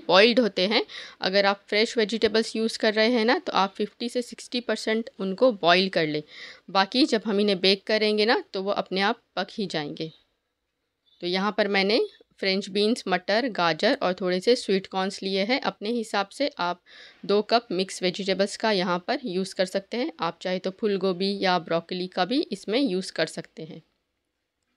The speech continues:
तो सारी वेजिटेबल्स को इसमें ऐड करके बस पाँच मिनट और हमें इसे पकाना है। ये वेजिटेबल्स already कुक्ड है और आप इसका टेक्सचर देख सकते हैं कितना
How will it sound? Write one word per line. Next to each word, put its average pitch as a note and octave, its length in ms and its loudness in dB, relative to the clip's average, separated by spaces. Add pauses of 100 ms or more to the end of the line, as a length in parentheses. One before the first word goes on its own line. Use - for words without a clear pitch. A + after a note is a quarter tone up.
(640)
तो G#3+ 40 -10
सारी F#3+ 300 0
वेजिटेबल्स G3+ 540 -2
को B3 100 -2
इसमें A3+ 260 -2
ऐड F3 220 0
करके F#3 360 -4 (380)
बस F3 180 -4 (120)
पाँच F3+ 300 -4
मिनट A3 340 0
और F3+ 220 4
हमें G#3+ 220 2
इसे A3+ 180 -2
पकाना G3+ 440 0
है। G#3+ 220 0 (220)
ये F#3 180 -4
वेजिटेबल्स F#3 580 -2
already F3 440 -2
कुक्ड G#3 300 -4
है C4+ 180 0 (300)
और F#3 180 0
आप F3+ 160 -2
इसका G3+ 240 -4
टेक्सचर - 400 0
देख F#3 220 0
सकते G3 320 -4
हैं A#3+ 160 -2 (640)
कितना G#3 320 -2